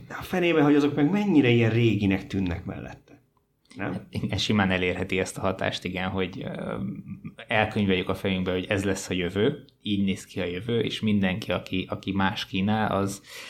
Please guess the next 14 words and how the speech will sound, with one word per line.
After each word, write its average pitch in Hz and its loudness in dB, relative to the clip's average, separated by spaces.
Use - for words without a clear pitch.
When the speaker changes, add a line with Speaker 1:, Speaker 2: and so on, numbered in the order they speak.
Speaker 2:
hát - -8
le 90 0
van 90 0
maradva, 90 -2
ö, - -6
ezt - -4
érződik. 101 0
Én 117 2
abszolút 143 2
nem 127 4
vagyok, 107 4
ö, 101 2
pickup 101 0
célközönség. 98 0